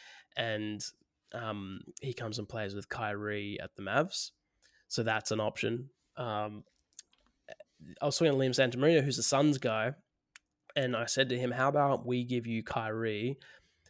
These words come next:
and we'll take Ayton and C P three?" I just feel like that is a Mavs move.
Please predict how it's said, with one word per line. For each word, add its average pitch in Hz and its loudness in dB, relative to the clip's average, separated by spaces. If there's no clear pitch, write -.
and 113 -4
we'll 117 2
take 113 -2
Ayton 110 -4
and 107 -4
C 104 -2
P 104 -6
three?" 104 -4
I 110 -4
just 117 -6
feel 127 4
like 113 0
that 110 -2
is 107 -4
a 104 -4
Mavs 110 0
move. 117 -2